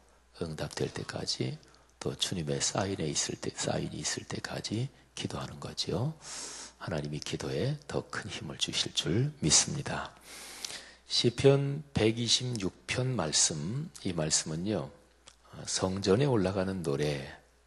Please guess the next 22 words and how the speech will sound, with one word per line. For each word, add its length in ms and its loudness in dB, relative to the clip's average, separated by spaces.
이런 240 -2
제목이 640 0
붙어 240 -6
있습니다. 640 -4
우리가 240 8
성경을 580 6
읽을 220 4
때 500 2
여러분이 400 6
가지고 420 2
있는 520 0
성경들 840 -2
보시면, 680 0
어, 300 -6
성경에, 800 2
어, 160 -10
성경이 400 0
보통 680 -2
까만 400 -2
글씨로 360 -2
써 220 0
있는데, 680 -4